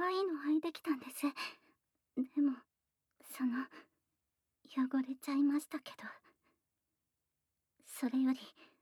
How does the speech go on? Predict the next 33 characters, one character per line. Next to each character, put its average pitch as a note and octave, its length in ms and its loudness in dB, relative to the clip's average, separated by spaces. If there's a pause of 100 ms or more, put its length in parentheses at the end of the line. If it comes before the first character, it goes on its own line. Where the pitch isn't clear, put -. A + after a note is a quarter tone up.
(240)
早 F4 400 0
く - 180 -6
終 C#4 80 2
わ C#4 140 4
ら D#4 120 4
せ D#4 140 -2
て D#4 100 -2
く D4+ 100 -8
だ D#4 120 2
さ E4 240 0
い。 C#4 100 -4 (1900)
入 C#4 80 -4
れ D#4 160 4
て F#4 100 0
ほ F4 160 -2
し - 140 -2
い F4+ 120 2
と - 120 -4
か、 - 180 -12 (400)
そ F#4 220 0
ん F#4+ 80 4
な G4+ 120 2
ん G#4 60 2
じ E4+ 80 -2
ゃ C4 40 0
な D#4+ 200 4
い - 40 -6
で F4+ 120 0
す - 100 -14
か A#3+ 140 -12
ら。 - 80 -14 (1500)
た D4+ 140 -8
だ、 - 220 -10